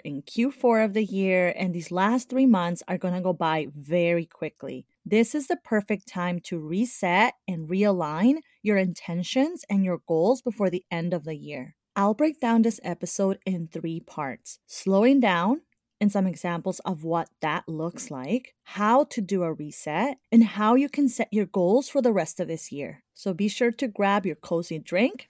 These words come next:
I'm drinking a homemade iced pumpkin spice latte. It's very easy, very delicious, and it's way cheaper than going to Starbucks. If you love the taste of pumpkin, then I'll put the recipe in the show notes so you can also make it at home.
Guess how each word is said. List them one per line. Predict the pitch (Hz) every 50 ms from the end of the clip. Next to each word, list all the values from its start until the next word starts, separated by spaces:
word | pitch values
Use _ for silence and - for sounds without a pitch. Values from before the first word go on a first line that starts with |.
| _ _ -
I'm | 180 175 180 190 202 220 233 - -
drinking | 196 202 196 196 196 - 202 190 196 196 - -
a | 170 165
homemade | - - 180 185 185 180 180 175 175 175 - - -
iced | 165 160 160 170 170 - -
pumpkin | - 175 165 160 - - 170 160
spice | - - 165 156 147 - -
latte. | 156 147 135 - - - 254 269 311 359 339 - - - _ _ _ _ -
It's | 202 160 170
very | 165 156 190 190 185 185 180 175 - - -
easy, | 170 185 208 226 - - - 269 254 254 254
very | 190 180 165 165 160
delicious, | 147 - 143 160 214 247 269 - - - 247 247 247 247 240 - - -
and | 214 196 170
it's | 165 - - -
way | 190 190 185 175 190 208 202 196 196 196
cheaper | 208 202 - 202 185 - 180 180 175
than | 170 170
going | 165 165 165 175 180
to | -
Starbucks. | 170 - - 160 147 156 - 226 277 349 - - - - _ _ _ 208
If | 202 -
you | 202 214
love | 202 202 185 190 196 -
the | 220
taste | 214 - 208 190 - -
of | 190 - -
pumpkin, | - 165 156 165 - 247 269 320 370 - _ _ -
then | 190 196 190 185 180 175 175 - _ -
I'll | 175 180 180
put | 175 _ 214 196 - _ -
the | 202 190 180
recipe | 180 180 - - 190 - 190 185
in | 180
the | 170 160
show | - - 165 160
notes | 175 220 277 349 - -
so | 240
you | 214 180 175 170
can | - - - -
also | 170 156 - - 170 156
make | 156 147 -
it | 160 147
at | -
home. | - - - - - 160